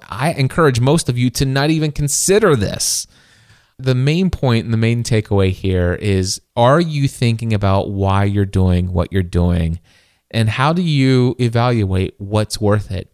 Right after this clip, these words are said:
And for me, I start with my mission statement. And I know that my mission and my purpose is to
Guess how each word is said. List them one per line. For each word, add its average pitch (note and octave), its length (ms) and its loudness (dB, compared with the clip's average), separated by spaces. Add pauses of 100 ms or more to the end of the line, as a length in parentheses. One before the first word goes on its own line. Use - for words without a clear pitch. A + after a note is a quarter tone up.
(300)
And G#2+ 140 0
for A#2+ 160 2
me, C3 560 2 (500)
I C3+ 140 2
start D3+ 420 2
with B2+ 160 -2
my A2+ 120 2
mission G#2+ 360 -2
statement. - 560 -6
And G#2+ 140 -6
I G#2+ 80 0
know C#3 200 0
that C3 140 -2
my A2+ 220 -2
mission A2+ 340 0
and G#2+ 80 -2
my G2+ 140 0
purpose F#2 500 -2
is G#2 220 -4
to G2+ 500 0